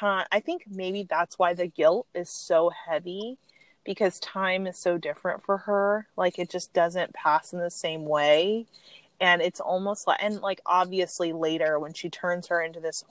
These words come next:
horrible beast who then ends up killing, like, so many sailors and ruining lives, I, I almost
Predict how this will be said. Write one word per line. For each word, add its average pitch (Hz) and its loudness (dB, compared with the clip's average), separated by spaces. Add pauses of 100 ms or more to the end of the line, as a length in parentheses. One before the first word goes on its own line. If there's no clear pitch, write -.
horrible 214 6
beast 180 -2 (640)
who 175 6
then 185 2
ends 180 -4
up 165 0
killing, 190 -2
like, 156 0
so 190 -2
many 185 -6
sailors 156 4
and 160 2 (1040)
ruining 190 6
lives, 175 4 (880)
I, 226 2 (300)
I 220 0
almost 285 -6